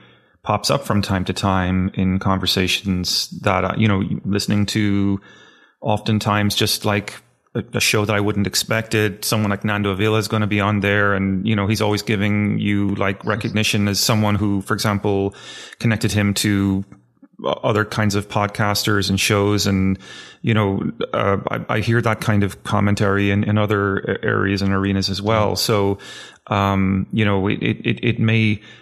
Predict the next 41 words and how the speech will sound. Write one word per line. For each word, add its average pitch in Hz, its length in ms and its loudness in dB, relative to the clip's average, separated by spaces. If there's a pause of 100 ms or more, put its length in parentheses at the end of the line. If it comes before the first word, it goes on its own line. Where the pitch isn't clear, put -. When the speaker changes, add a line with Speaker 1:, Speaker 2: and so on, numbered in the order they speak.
(140)
Speaker 1:
be 110 400 2
a 104 80 -2
kind 107 340 -2
of 98 120 0
a, - 20 0
a, 98 960 -2
a, - 220 -6
I'm 117 120 0
not 110 140 0
sure. 107 280 0 (220)
I, 107 100 -2
I, 104 280 -4
I'll 107 160 2
use 113 160 0
your 110 160 2
own 110 300 2
phrase, 113 340 0
you 113 60 2
know, 104 120 0 (340)
a, 101 60 0
a, 101 680 0
a 104 80 0
minor 101 420 2
public 104 460 -4
figure 104 240 0
status 104 360 0
or 104 40 -2
something, 101 420 0
but, 104 180 0
you 139 80 0
know, 110 120 2
it's 107 120 -2
definitely, 107 680 -2 (560)
um, 104 840 2 (300)
I 110 120 -4
think 117 220 0
it 110 80 -2
speaks - 300 -2
to 104 260 0
the 98 120 -2
unique 101 520 0